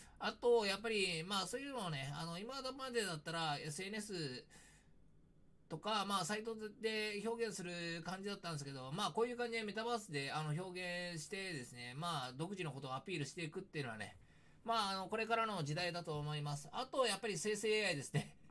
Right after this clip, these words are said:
<laughs> はい、まあ去年散々、あの、話題になった生成エーアイで、要するに、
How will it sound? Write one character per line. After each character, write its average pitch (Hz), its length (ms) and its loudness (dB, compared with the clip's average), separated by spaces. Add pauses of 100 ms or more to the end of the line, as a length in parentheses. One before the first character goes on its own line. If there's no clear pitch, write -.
(140)
<laughs> - 280 -20
は 156 200 4
い、 139 60 2
ま 185 180 2
あ 156 80 0
去 233 120 -4
年 208 160 -2
散 202 200 -2
々、 196 280 -4
あ 185 60 -2
の、 170 380 0
話 180 80 0
題 202 100 0
に 196 60 -4
な 196 80 -6
っ - 60 -12
た 147 120 -2
生 185 200 -4
成 202 180 0
エ 202 40 2
ー 190 80 2
ア - 40 2
イ 151 80 2
で、 185 260 0
要 165 100 0
す 156 100 -2
る 160 60 -2
に、 120 240 -4